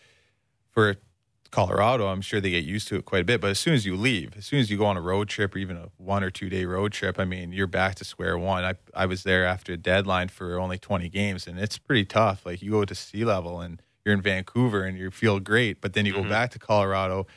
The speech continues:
Speaker 1: it's a struggle at first. Then you get used to it. Then you go back to sea level and you feel amazing. So it does have some pros and definitely has its cons, but it's, it's, it's tricky. It's tough. You gotta drink a lot of water, and we would have oxygen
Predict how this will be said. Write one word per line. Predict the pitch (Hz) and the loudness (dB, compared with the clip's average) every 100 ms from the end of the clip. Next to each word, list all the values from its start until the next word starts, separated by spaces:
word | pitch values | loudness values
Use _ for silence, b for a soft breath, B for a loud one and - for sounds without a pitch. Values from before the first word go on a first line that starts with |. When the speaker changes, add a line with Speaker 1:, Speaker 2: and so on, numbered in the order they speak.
| b _ | b _
Speaker 1:
it's | 101 | -6
a | 98 | -6
struggle | - 113 120 107 | 2 4 4 2
at | 92 | 0
first. | - 123 120 107 - b b _ | -4 2 2 0 -8 b b _
Then | 107 | 2
you | 107 | 4
get | 107 | 2
used | 95 117 117 - | 0 0 0 2
to | 123 | 2
it. | |
Then | 110 107 | 2 0
you | 101 | 0
go | 110 | -2
back | 95 110 139 135 | 0 0 0 -2
to | 110 | -14
sea | - 110 | -8 -4
level | 110 107 | 0 0
and | 107 | -2
you | 104 | -4
feel | - 107 107 101 | -2 0 0 -2
amazing. | 104 113 113 104 | -2 -2 -2 -4
So | - | 0
it | 113 | 2
does | 123 127 | 4 4
have | 123 117 117 | 4 0 0
some | - 107 | -2 -2
pros | 101 107 110 | 2 2 0
and | 101 92 _ _ | -4 -8 _ _
definitely | 104 104 107 | -2 2 2
has | 104 101 | 2 -2
its | 85 | -8
cons, | - 107 101 92 | 0 4 4 0
but | - 95 90 b b b b | 0 2 2 b b b b
it's, | 101 98 | -2 0
it's, | - 104 - - | 2 0 0 -2
it's | 104 - | -2 -2
tricky. | - 117 - 85 | 2 2 2 -4
It's | 85 - | -4 -2
tough. | - 110 101 | 2 2 4
You | |
gotta | 98 98 | 2 2
drink | 101 98 | 0 0
a | |
lot | 90 92 95 | 2 4 2
of | |
water, | 92 90 95 101 | 2 2 2 2
and | 95 92 | 0 0
we | 110 | 0
would | 110 | 2
have | 101 | 0
oxygen | 82 90 92 - 92 87 | 0 0 -2 -10 -12 -12